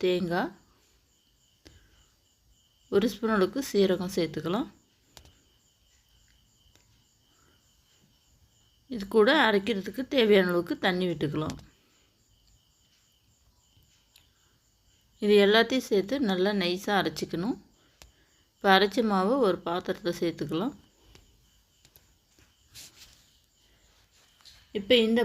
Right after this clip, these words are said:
மாவுல வந்து ஒரு, ஒரு ஸ்பூன் அளவுக்கு சர்க்கரை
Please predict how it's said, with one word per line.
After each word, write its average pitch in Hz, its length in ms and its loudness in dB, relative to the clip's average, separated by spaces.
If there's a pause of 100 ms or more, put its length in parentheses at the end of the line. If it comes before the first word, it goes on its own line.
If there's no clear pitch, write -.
(100)
மாவுல 220 400 2
வந்து 180 200 -2 (320)
ஒரு, 185 160 0 (1500)
ஒரு 220 220 4
ஸ்பூன் 269 240 -2
அளவுக்கு 208 340 -2
சர்க்கரை 214 320 -2